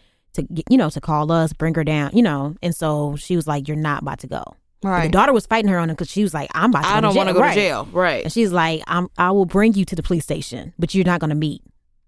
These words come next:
Speaker 2: Anybody.
Speaker 1: you're not gonna meet anybody like that." So just be careful because they're even getting into, they're hacking the phones.
Speaker 2: Yep.
Speaker 1: They're, you know, they're
Speaker 2: We get
Speaker 1: using
Speaker 2: scam calls all damn day.
Speaker 1: they're using our area code numbers. So you may think, like, "Oh, somebody I know,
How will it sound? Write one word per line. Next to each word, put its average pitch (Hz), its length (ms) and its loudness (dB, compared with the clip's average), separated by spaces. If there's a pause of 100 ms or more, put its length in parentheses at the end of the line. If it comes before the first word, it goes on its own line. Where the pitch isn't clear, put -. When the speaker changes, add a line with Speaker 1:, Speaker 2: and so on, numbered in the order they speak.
(140)
Speaker 2:
Anybody. 151 580 0 (100)
Speaker 1:
you're 220 120 4
not 233 120 4
gonna 202 80 2
meet 190 140 2
anybody 196 340 4
like - 200 -12
that." - 160 -6
So 240 100 4
just 339 140 4
be 330 100 4
careful 330 360 0
because 208 380 2
they're 233 240 4
even 208 580 2
getting 202 260 2
into, 196 560 2
they're 185 140 2
hacking 180 360 0
the 156 60 -2
phones. - 640 -4 (240)
Speaker 2:
Yep. 185 260 -6 (160)
Speaker 1:
They're, 185 140 2
you 208 120 4
know, 185 200 4
they're 190 200 4
Speaker 2:
We 208 60 4
get 202 260 2
Speaker 1:
using 180 300 2
Speaker 2:
scam 185 240 0
calls 165 280 0
all 175 220 2
damn 165 300 0
day. 143 320 -4
Speaker 1:
they're 320 80 4
using 262 600 4 (240)
our 240 260 4 (120)
area 320 240 4
code 156 240 0
numbers. - 500 -8
So - 120 0
you 262 100 6
may 262 120 4
think, 233 200 0
like, 254 140 0
"Oh, 320 100 4
somebody 226 300 2
I 160 80 2
know, 262 320 2